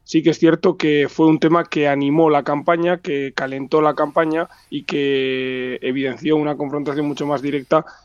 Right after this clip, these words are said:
eh, con la izquierda abertzale tradicional, que es quien realmente, sortu, eh, tiene el poder dentro de la coalición de,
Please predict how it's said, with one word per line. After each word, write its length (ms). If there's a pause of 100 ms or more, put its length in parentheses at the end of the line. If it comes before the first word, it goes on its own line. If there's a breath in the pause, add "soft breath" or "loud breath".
(120)
eh, 380
con 240
la 100
izquierda 300
abertzale 400
tradicional, 580
que 180
es 140
quien 300
realmente, 520
sortu, 560 (120)
eh, 320 (320)
tiene 240
el 80
poder 320
dentro 240
de 80
la 80
coalición 400
de, 120